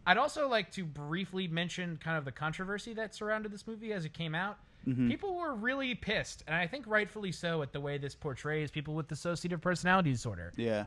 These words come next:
Speaker 1: Um, i-, it's not accurate. Uh, it's not how people are. And I, I think that that's m-, maybe one of the missteps o-, of, of this, um, I don't wanna say universe, but I wanna say film, because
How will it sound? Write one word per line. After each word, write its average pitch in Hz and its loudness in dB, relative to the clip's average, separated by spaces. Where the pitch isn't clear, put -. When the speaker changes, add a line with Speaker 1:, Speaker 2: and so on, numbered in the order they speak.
Speaker 1:
Um, 156 6
i-, 180 -6
it's 190 0
not 226 6
accurate. 123 4
Uh, 151 6
it's 147 -6
not 196 4
how 170 4
people 160 2
are. 143 4
And 165 4
I, 170 6
I 175 6
think 262 -2
that 262 -2
that's 254 2
m-, 247 2
maybe 247 2
one 226 6
of 220 4
the 214 4
missteps 196 4
o-, 165 2
of, 156 4
of 151 6
this, - 2
um, 135 6
I 151 4
don't 180 8
wanna 180 8
say - 4
universe, 160 6
but 139 4
I 139 10
wanna 139 6
say 131 4
film, 147 6
because 139 4